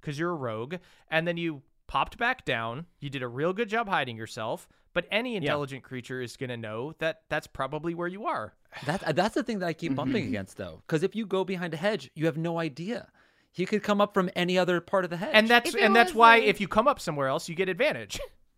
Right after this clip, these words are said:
Speaker 1: And if you don't,
Speaker 2: <laughs>
Speaker 1: then
Speaker 2: Yeah,
Speaker 1: they know
Speaker 2: they
Speaker 1: where
Speaker 2: didn't
Speaker 1: you are.
Speaker 2: move.
Speaker 1: That's the logic of hide.
Speaker 3: If somebody, if somebody, like, shot me with a Nerf gun and then jumped behind a fence,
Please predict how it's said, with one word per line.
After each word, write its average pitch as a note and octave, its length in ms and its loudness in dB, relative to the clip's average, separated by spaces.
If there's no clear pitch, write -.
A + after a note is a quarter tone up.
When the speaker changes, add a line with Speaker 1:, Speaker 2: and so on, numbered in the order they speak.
Speaker 1:
And D#3+ 80 0
if D#3 120 -6
you D#3 80 -6
don't, F#3 580 6
Speaker 2:
<laughs> - 40 -20
Speaker 1:
then F3 200 0
Speaker 2:
Yeah, G3 160 6
Speaker 1:
they F#3 100 8
know F#3+ 100 6
Speaker 2:
they F#3+ 40 4
Speaker 1:
where G3 100 6
Speaker 2:
didn't G3+ 120 4
Speaker 1:
you D4 40 8
are. C#4+ 200 6
Speaker 2:
move. G2+ 180 -14
Speaker 1:
That's F3 240 0
the F#3+ 360 4
logic F#3 380 2
of E3+ 80 -2
hide. A3+ 480 -2
Speaker 3:
If F#3+ 140 6
somebody, A3+ 420 -2
if E3 100 -6
somebody, G#3+ 540 -6
like, C3 260 0
shot D3+ 320 0
me C#3 140 -4
with C3+ 180 -2
a A2 420 2
Nerf B2 300 -2
gun E2+ 320 -12
and B2 140 -2
then C3 100 0
jumped C3+ 220 -2
behind B2+ 280 -6
a A2 40 -8
fence, F#2+ 500 -10